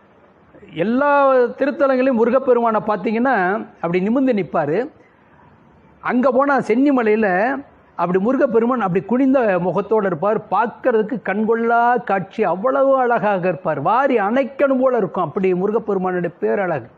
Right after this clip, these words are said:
அதனால தான் அவனுக்கு முருகன்னே சொல்லுவாங்க. முருகன் என்றால் அழகு, முருகன் என்றால் தமிழ், முருகன் என்றால் இன-, இனிமை, முருகன் என்றால் அமுது,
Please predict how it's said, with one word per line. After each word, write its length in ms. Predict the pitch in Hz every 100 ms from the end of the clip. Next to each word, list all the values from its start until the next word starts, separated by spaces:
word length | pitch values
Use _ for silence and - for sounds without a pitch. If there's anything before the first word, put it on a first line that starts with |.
| _ - _ - _ -
அதனால 240 | 156 190
தான் 120 | 226
அவனுக்கு 200 | 220 196
முருகன்னே 420 | 196 175 214 208
சொல்லுவாங்க. 340 | 208 202 185 165
முருகன் 280 | 170 175 214
என்றால் 340 | 214 247 269
அழகு, 360 | 233 254 208 151 - - _ _ _ - _ _
முருகன் 260 | 165 190 233
என்றால் 380 | 240 254 277
தமிழ், 320 | 277 233 220 165 -
முருகன் 260 | 175 196 233
என்றால் 360 | 240 240 277 262
இன-, 340 | 233 262 262
இனிமை, 420 | 220 262 277 240 165 - - - - -
முருகன் 400 | 156 247 277 269
என்றால் 360 | 254 240 240
அமுது, 380 | 196 240 302 262